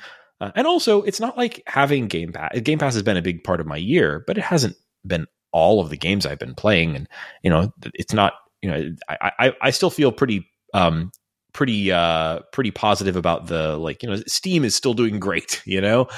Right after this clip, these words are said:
Um, other consoles are still getting, doing just fine. Um, so I don't know. I, I, I hope I'm not proved wrong,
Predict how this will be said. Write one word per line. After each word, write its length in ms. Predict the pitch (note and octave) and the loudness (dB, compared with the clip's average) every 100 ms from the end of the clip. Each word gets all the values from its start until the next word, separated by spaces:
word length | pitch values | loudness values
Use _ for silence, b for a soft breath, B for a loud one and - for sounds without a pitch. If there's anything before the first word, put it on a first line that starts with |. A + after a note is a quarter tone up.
| B B - | B B -4
Um, 460 | G#2+ F#2+ F#2 F2+ A2+ | 2 2 2 -2 0
other 200 | C3 B2 | 0 0
consoles 500 | B2 A#2+ G2+ F2 D#2 | 0 -2 -2 -2 -4
are 80 | |
still 420 | - - F#2+ F2 - G2+ | -4 2 2 2 -4 -6
getting, 420 | - F#2 E2+ E2 - | 0 0 0 -4 -6
doing 300 | G#2 G2 F2 | 0 2 2
just 240 | F#2 F#2+ - | 2 0 0
fine. 460 | F2 C#2 C2+ C2 - B B B | 0 0 -4 -10 -18 B B B
Um, 540 | F#2 E2 D#2+ D2+ C#2+ - _ _ _ - | 2 4 4 2 -2 -12 _ _ _ -6
so 260 | G2 F#2 | -2 0
I 80 | - | 0
don't 120 | C4 | 2
know. 240 | C#4 G#2+ - _ _ - | 4 2 -2 _ _ -4
I, 140 | - - E2+ | -4 -4 -8
I, 440 | - C#3 C3+ B2 - _ | -2 0 0 0 -10 _
I 120 | C3 C3 | -4 -2
hope 260 | F3+ A3+ | 0 2
I'm 140 | G#3 E3 | 2 2
not 200 | C3 - | 0 -2
proved 300 | C3 A2 F#2 | -2 -2 0
wrong, 480 | F2 D2+ C#2 C#2 | 0 0 -2 -6